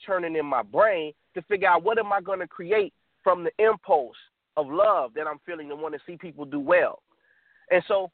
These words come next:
you have to have it, you have to have it in order to create down here. It is the programming mechanism, uh, to get things to move in this reality. And my favorite structure in the entire brain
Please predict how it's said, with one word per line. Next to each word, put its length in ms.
you 100
have 220
to 100
have 300
it, 100
you 100
have 180
to 80
have 380
it 140
in 100
order 200
to 180
create 560
down 300
here. 300
It 120
is 160
the 180
programming 1160
mechanism, 800
uh, 420
to 80
get 320
things 440
to 80
move 420
in 100
this 200
reality. 560
And 220
my 160
favorite 540
structure 540
in 140
the 140
entire 440
brain 440